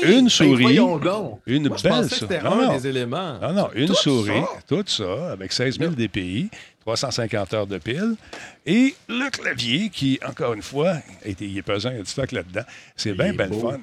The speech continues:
Speaker 1: Il est éclairé. Et rétroéclairage R G B par, euh, touche Alien F X. Euh, touche entièrement programmable avec rollover sur la touche N, whatever that means. Également, il y a l'architecture à touche flottante, compacte, avec interrupteur marron Cherry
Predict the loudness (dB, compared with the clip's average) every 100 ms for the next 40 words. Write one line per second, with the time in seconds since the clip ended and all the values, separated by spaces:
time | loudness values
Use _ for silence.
0 | -6 -6 -4 -4 -2 -2 -4 -4 -4 -2
1 | -2 -2 -2 0 2 2 2 0 0 2
2 | 2 2 0 0 -2 0 -2 0 -4 -4
3 | -4 -4 -4 -6 -8 -2 0 2 2 0
4 | -2 -2 -2 -2 -2 -4 -10 -16 -4 0
5 | 2 4 2 0 -2 -2 0 0 0 -2
6 | -2 -2 2 4 4 2 2 0 0 0
7 | 0 0 2 2 0 0 -2 -2 0 0
8 | 0 -2 -4 -4 -4 -4 -6 -6 -6 -4
9 | -4 -6 -4 -4 -4 -6 -12 -6 0 2
10 | 2 4 4 4 2 2 2 0 -2 -4
11 | -2 -2 -2 -2 -4 -2 -2 0 0 0
12 | 0 2 2 4 4 4 2 0 2 2
13 | 2 0 2 4 4 4 4 4 2 2
14 | 4 6 6 6